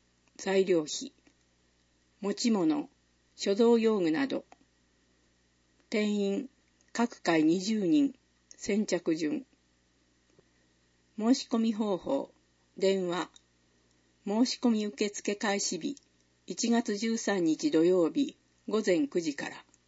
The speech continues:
申し込み先、問い合わせ、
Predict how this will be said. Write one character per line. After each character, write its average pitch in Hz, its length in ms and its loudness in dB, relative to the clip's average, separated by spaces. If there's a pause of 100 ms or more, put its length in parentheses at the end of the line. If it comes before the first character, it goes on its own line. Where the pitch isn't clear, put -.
(600)
申 226 180 2
し - 120 -6
込 226 100 -4
み 202 120 -4
先、 180 520 -6
問 196 180 0
い 190 80 0
合 180 80 0
わ 175 140 -2
せ、 - 340 -2